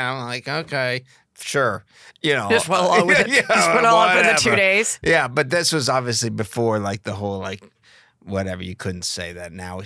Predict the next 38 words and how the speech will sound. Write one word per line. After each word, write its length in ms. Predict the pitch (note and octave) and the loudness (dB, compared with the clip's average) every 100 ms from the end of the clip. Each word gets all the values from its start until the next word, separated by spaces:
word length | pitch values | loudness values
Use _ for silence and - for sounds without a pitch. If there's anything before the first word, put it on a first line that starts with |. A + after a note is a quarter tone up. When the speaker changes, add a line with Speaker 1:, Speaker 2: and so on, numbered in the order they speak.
| - | -6
Speaker 1:
now 220 | A#2 A2 | -2 -2
she 140 | G2 | -2
would 120 | G#2+ F#2 | -4 -4
be, 120 | F#2+ | -6
like, 380 | F2+ F#2 - - _ - | -6 -10 -12 -20 _ -14
you 100 | F#2 | -14
know, 180 | D#2+ F2 _ _ _ F2 - | -14 -20 _ _ _ -20 -12
canceled. 640 | - F#2 F#2+ E2 F2 - _ - - F#4+ | -8 -8 -8 -12 -14 -20 _ -20 -4 -2
Speaker 2:
I 100 | G4 | 0
still 180 | B4 A#4 | 0 2
don't 180 | G#4+ - | 0 0
think 140 | C4+ | -2
she 200 | - B3 | 0 -2
would. 340 | F#3+ F#3+ C#3+ C#3 | 0 0 0 0
I 120 | G3+ | -2
think 220 | D4+ C#4 | -2 -2
as 100 | D4+ | 0
long 260 | C4+ C#4 C#4+ | 4 4 2
as 120 | C4+ | 0
it's 240 | A#3+ - - - | 0 -2 -8 2
that 300 | G3+ G#3 F#3 | 4 4 2
way, 560 | F3 D#3+ D#3+ D#3+ D#3 D#3+ _ _ _ _ _ _ | 0 2 0 0 -4 -8 _ _ _ _ _ _
and 120 | G3+ F#3+ | 0 2
it's 180 | F#3 | 2
obviously 500 | - G#3+ A3+ A#3+ B3+ | 4 4 6 4 4
Speaker 1:
Well, 100 | A3+ | 6
it's 100 | A3+ A3+ | 6 4
Speaker 2:
not 60 | |
going 180 | B3 A#3 | 4 2
to 40 | G#3+ | 4
bother 360 | F#3+ G3+ F#3+ | 4 4 2
you. 400 | E3+ F3+ A3+ C#4 | -2 -2 0 2
Speaker 1:
No, 360 | A#3 D#4 E3 G3+ | 4 2 2 0
I 140 | B2+ F3 | 0 0
wasn't. 340 | E3+ B2 G2+ | 0 0 2
Speaker 2:
So 80 | C#4+ | 4
Speaker 1:
I 60 | |
didn't 40 | C4+ | 4